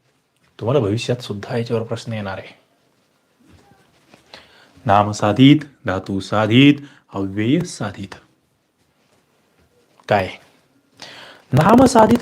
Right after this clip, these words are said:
कशाला म्हणणार आम्ही? तुम्ही म्हणलं, "हे माझ्या मामाचं कापड दुकान आहे, त्याची कापड दुकान आहे ना."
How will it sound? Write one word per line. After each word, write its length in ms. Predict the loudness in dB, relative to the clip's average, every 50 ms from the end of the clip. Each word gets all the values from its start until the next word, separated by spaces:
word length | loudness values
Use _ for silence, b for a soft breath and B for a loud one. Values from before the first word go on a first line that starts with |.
| -2
कशाला 220 | -6 -4 -2 -4 -4
म्हणणार 240 | -4 -6 -6 -6
आम्ही? 320 | -6 -4 -6 -8 -8 -10 -14 -16 -18 -20 _ _ _ _ _ _ _ _ _ _ _ _ 0 2
तुम्ही 100 | 4 6
म्हणलं, 220 | 6 6 6 6
"हे 340 | 6 6 6 6 6 4 4
माझ्या 680 | 2 0 -2 -4 -2 -2 -4 -4 -2 -4 -4 -6 -6 -8 -8
मामाचं 720 | -8 -8 -8 -8 -8 -10 -12 -12 -12 -10 -10 -8 -8 -8 -4
कापड 320 | -2 -2 2 2 2 0
दुकान 280 | 0 -4 0 0 2 4
आहे, 440 | 4 2 2 2 2 2 4 2 0 -2 B B B B B B
त्याची 180 | -4 -4 -4
कापड 580 | -4 -4 0 2 2 2 2 4 6 6 8 8
दुकान 280 | 8 6 6 6 4 4
आहे 100 | 4 2
ना." 220 | 2 2 0 -2